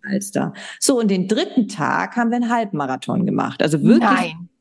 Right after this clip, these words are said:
Speaker 1: ja, und er hatte dann einen, einen Lastenwagen oder, oder so ein, so ein, so ein V W, so ein Riesenbully dann und hat dann, <laughs> weil er beim Großmarkt immer Obst und alles gekauft hatte, aber für, für sein Business, nicht für uns privat,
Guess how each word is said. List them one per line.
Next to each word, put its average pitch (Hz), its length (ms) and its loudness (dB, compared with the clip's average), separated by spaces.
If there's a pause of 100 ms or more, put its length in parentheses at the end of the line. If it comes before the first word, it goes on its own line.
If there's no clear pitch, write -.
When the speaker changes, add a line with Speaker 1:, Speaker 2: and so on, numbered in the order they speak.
Speaker 1:
ja, 156 320 2
und 196 200 0
er 185 100 0
hatte 202 200 0
dann 185 260 0
einen, 170 300 -2
einen 160 140 0
Lastenwagen 214 840 0
oder, 165 220 -2
oder 160 200 -2
so 151 80 -4
ein, 156 120 -2
so 143 80 -2
ein, 147 80 0
so 139 100 0
ein 143 100 0
V 143 320 -2
W, 143 360 0
so 139 100 -2
ein 139 100 -2
Riesenbully 190 600 0
dann 247 260 -4 (360)
und 196 300 0
hat 196 240 -2
dann, 185 300 0 (180)
<laughs> - 160 -10
weil 165 140 2
er 165 80 -2
beim 156 220 -2
Großmarkt 170 600 -2
immer 160 240 0
Obst - 260 -4
und - 80 -4
alles - 260 -2
gekauft 156 520 -2
hatte, 156 220 0
aber 147 160 -2 (120)
für, 180 220 0
für 156 220 0
sein 143 260 -2
Business, 190 520 0
nicht 185 220 0
für 165 100 0
uns 190 200 0
privat, 143 440 -2